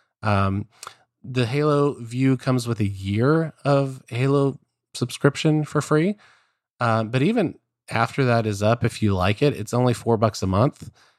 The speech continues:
Uh, and that's more than half off what Apple and Fitbit are charging for their services.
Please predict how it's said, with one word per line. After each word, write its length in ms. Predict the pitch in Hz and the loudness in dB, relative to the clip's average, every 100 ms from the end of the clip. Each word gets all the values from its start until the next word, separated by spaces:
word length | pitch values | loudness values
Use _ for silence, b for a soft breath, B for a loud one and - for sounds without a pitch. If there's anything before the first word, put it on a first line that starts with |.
| b - | b -4
Uh, 300 | 107 104 95 | 0 0 -2
and 160 | 110 110 | -4 0
that's 500 | 123 - - - - _ _ _ 147 | 0 -2 -10 -14 -16 _ _ _ -6
more 360 | 127 127 151 | 0 2 2
than 100 | 131 | 0
half 320 | 113 131 127 127 | 0 -2 -2 0
off 360 | 123 123 - | 0 0 -4
what 360 | 113 110 101 101 - | -2 0 2 -2 -2
Apple 340 | 120 117 117 | -2 0 0
and 100 | 110 | 0
Fitbit 320 | - 120 123 | -2 -2 0
are 80 | 110 | 0
charging 400 | - 110 107 104 | 2 0 2 -2
for 140 | 101 | -4
their 180 | 107 147 | 0 0
services. 720 | 139 151 147 143 147 143 - | 0 -2 -4 -4 -4 -6 -10